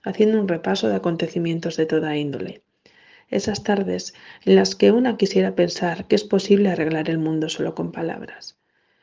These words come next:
Esas sobremesas han cambiado desde que todas,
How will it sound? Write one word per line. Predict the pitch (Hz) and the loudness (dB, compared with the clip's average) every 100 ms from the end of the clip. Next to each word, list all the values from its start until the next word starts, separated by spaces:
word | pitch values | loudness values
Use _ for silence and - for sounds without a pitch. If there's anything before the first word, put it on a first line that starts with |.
| _ _ | _ _
Esas | 196 202 196 | -4 -2 0
sobremesas | 233 214 190 196 196 180 185 - | 0 2 2 0 0 -6 -8 -8
han | 233 | -6
cambiado | 240 226 196 185 214 196 | -2 2 6 6 6 4
desde | 165 147 | 2 0
que | - - | -2 -2
todas, | 196 175 156 175 | 0 0 -2 -8